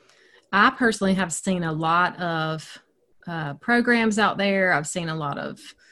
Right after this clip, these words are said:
you know, um, courses and coaches, and there's a lot of places that we can go that will guide us into a journey of controlling alcohol, removing alcohol.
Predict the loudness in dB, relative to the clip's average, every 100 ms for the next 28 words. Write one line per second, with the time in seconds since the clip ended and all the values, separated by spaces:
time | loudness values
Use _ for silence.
0 | _ _ _ _ -6 -4 -2 -2 -2 -4
1 | -4 -4 -4 0 0 2 0 0 0 -4
2 | -2 -2 -2 -4 -6 -4 -6 -6 -4 -2
3 | 0 0 2 4 6 6 4 2 -12 _
4 | _ _ _ _ _ _ -20 _ -2 4
5 | 4 4 0 -2 -2 -2 -2 -2 -2 0
6 | 0 0 -2 -2 -2 -2 -4 -2 0 0
7 | 0 -4 -6 -6 -6 -4 -4 -4 -4 -4
8 | -4 -2 -2 -4 -4 -4 -4 -6 -14 -20
9 | _ _ _ _ _ _ 2 2 4 2
10 | 0 -2 -2 -4 -4 -4 -2 -2 -4 -4
11 | -4 -4 -4 -4 -4 -6 -2 -2 -2 -6